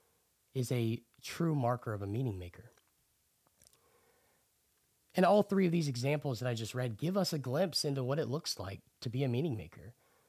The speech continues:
It's finding your gifts and talents and using them to drive growth and change for the betterment of others. In spite of circumstance, all of these people rose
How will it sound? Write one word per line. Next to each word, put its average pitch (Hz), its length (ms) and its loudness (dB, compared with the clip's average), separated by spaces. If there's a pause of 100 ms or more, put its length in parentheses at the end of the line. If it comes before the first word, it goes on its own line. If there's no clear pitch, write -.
(640)
It's 175 200 0
finding 196 360 6
your 165 100 2
gifts 156 320 0
and 131 120 0
talents 143 420 2
and 127 120 2
using 160 340 4
them 143 160 4
to 135 120 -4
drive 123 340 0
growth 143 340 0
and 127 120 0
change 135 440 0
for 120 100 -8
the 110 80 -2
betterment 127 500 0
of 98 160 -2
others. 92 540 -4 (680)
In 185 160 8
spite 208 380 4
of 175 100 2
circumstance, 131 880 0 (460)
all 214 160 8
of 202 60 6
these 185 160 4
people 175 280 -2
rose 160 540 2